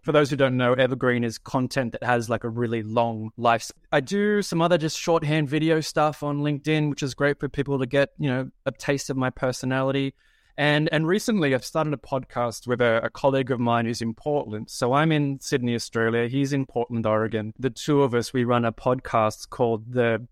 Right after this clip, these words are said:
Professional Misfit. We talk about,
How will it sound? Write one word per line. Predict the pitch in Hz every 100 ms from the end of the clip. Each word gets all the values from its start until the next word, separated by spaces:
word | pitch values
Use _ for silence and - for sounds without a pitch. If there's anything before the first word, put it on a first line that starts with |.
| -
Professional | - 139 127 - 113
Misfit. | 110 117 - 62 - _
We | 135 139 143 139 135
talk | 127 - 151 -
about, | 147 147 135 -